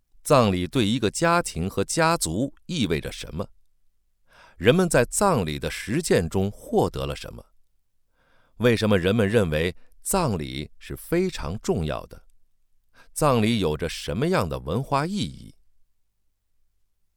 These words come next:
八、中国古代的祭礼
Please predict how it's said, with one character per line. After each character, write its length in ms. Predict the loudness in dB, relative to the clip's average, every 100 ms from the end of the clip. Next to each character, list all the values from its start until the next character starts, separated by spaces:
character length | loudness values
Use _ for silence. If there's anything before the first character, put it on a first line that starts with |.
| _ 2
八、 340 | 2 2 -4 _ _ _ _ _ _ _ _ _ _ _ _ _ -2
中 240 | 2 4 4
国 180 | 4
古 300 | 2 -2 -2
代 200 | 0 2
的 140 | 2 0
祭 300 | -2 -4 -4
礼 340 | -6 -12 -16